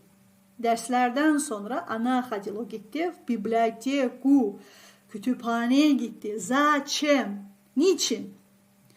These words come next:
За книгой, kitap için gitti. Я нашёл тетрадь, ben defter buldum. Nerede buldum?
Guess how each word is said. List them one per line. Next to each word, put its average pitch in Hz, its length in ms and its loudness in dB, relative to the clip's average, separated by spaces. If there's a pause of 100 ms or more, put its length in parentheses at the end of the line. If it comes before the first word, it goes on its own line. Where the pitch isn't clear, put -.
(1200)
За 285 720 2
книгой, 240 1120 2 (960)
kitap - 580 -6
için 208 360 -10
gitti. 202 440 -14 (760)
Я 262 300 4
нашёл 370 560 4
тетрадь, 262 640 0 (140)
ben 285 320 0
defter 320 640 4
buldum. 214 460 -8 (680)
Nerede 302 840 2
buldum? 226 560 -6